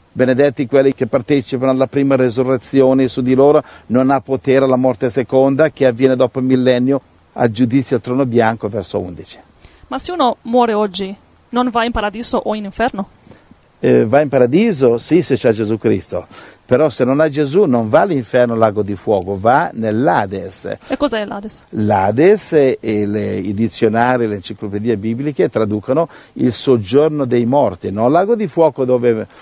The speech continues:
Speaker 1: si brucia. Il soggiorno dei morti è un posto terribile. Infatti se tu vedi in Luca capitolo sedici il ricco egoista della storia di Lazzaro, va bene, quando muore va nell'Hades, dice, non dice lago di fuoco.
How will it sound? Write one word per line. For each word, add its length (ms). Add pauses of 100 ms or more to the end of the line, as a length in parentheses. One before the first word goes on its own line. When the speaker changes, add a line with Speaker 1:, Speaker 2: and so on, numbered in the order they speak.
Speaker 1:
si 180
brucia. 480
Il 220
soggiorno 400
dei 100
morti 280
è 40
un 60
posto 280
terribile. 840 (320)
Infatti 320
se 160
tu 140
vedi 260
in 80
Luca 480 (220)
capitolo 440
sedici 640 (220)
il 220
ricco 340
egoista 580
della 220
storia 340
di 120
Lazzaro, 720 (500)
va 100
bene, 260
quando 300
muore 460
va 440 (300)
nell'Hades, 800
dice, 320
non 100
dice 300
lago 220
di 120
fuoco. 440